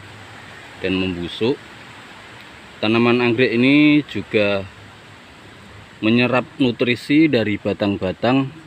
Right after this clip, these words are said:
tanaman anggrek ini sendiri yang dulunya mulai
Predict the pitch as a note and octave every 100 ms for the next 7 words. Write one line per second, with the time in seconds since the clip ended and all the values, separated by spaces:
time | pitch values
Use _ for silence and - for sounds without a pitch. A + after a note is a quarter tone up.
0 | - - - - - - - G#2+ G#2+ G#2+
1 | G#2+ G#2 G#2 G2+ G#2+ G2+ G#2+ - G2+ G2
2 | G2 B2 E3+ - - - - - - -
3 | - - - - - - - - - G2+
4 | G#2 G2 G2+ G2+ G#2 G#2+ A2 A2 G#2 G2+
5 | G2 G2+ F#2+